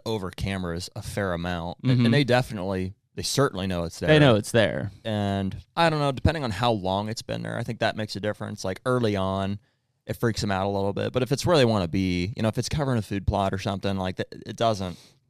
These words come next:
Speaker 1: they seem to get used to it.
Speaker 2: Mm-hmm.
Speaker 1: You
Speaker 2: Yeah,
Speaker 1: know,
Speaker 2: it's just
Speaker 1: especially
Speaker 2: that it
Speaker 1: 'cause I'm
Speaker 2: becomes a fixture.
Speaker 1: Yeah, and, and there's so many cameras, like, out on the landscape now, and I'm moving 'em around so frequently. It,
Speaker 2: Yeah.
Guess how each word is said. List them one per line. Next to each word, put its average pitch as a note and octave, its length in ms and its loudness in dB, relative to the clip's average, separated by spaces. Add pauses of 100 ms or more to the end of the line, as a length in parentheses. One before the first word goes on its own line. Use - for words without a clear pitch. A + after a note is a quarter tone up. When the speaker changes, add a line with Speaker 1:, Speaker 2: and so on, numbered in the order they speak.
(160)
Speaker 1:
they A#2+ 120 4
seem C#3+ 220 2
to A#2 40 2
get F#2+ 160 -2
used E2 280 -8
to E2+ 160 -4
it. - 180 -6
Speaker 2:
Mm-hmm. A#2 240 2
Speaker 1:
You G2 200 2 (240)
Speaker 2:
Yeah, F#2+ 180 2
Speaker 1:
know, F2 60 2
Speaker 2:
it's F#2 120 -2
just A2 160 2
Speaker 1:
especially A2+ 300 6
Speaker 2:
that F#2+ 40 -2
it - 60 -8
Speaker 1:
'cause A2 120 6
I'm C3 60 8
Speaker 2:
becomes A#2+ 260 4
a A2 60 2
fixture. G2+ 640 0 (220)
Speaker 1:
Yeah, F2 400 -4
and, C#3 220 -2
and C#3+ 80 -2
there's C#3 140 0
so D#3 160 0
many G2+ 160 0
cameras, F#2 440 -4
like, F#2 140 -2
out F2+ 180 0
on F#2 140 -2
the F2 80 -2
landscape F#2 540 -8
now, F#2 380 -4 (120)
and G2+ 160 -4
I'm G2+ 80 0
moving G#2+ 260 4
'em F#2+ 120 0
around F2+ 300 0
so G2 200 4
frequently. G2 560 -4
It, G2 80 -2
Speaker 2:
Yeah. A2 180 4